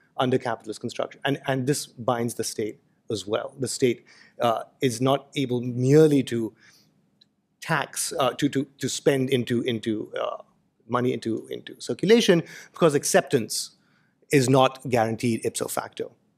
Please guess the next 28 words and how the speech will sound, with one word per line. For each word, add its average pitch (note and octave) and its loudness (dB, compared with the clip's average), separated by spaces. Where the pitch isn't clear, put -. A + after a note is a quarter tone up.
It's C3+ -2
based A#2+ 0
in A2+ -8
democratic A2+ -6
sovereignty. - -8
And E3 4
that's, F3+ 2
that F3 2
comes F3 2
to E3+ -2
the C#3 -2
simple D3 2
idea B2+ 2
that B2 -4
taxes B2 -4
are B2+ -6
not B2 -4
simply A2+ -10
cancellation A2+ -6
of A#2+ -6
money, F#3+ 4
but D#3 0
taxation C3 -2
is A#2+ -8
exchanged A2 -6
for A2 -2
representation, A2 -10
right? - -18